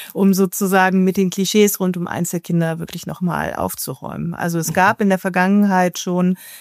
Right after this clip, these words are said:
Speaker 1: in den frühen zweitausendern und auch in den achtziger und neunziger Jahren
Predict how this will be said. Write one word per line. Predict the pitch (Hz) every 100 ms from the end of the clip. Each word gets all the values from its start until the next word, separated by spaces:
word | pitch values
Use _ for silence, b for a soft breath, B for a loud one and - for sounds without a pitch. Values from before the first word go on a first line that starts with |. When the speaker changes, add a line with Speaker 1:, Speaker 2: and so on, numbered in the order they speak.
| B
Speaker 1:
in | 175
den | 185 180
frühen | 208 208 202
zweitausendern | 170 165 196 196 208 208 185 185 190
und | 175 170
auch | 160 160
in | 165
den | 160 -
achtziger | - - 190 175 170
und | - -
neunziger | 170 175 - 170
Jahren | 165 165 170 180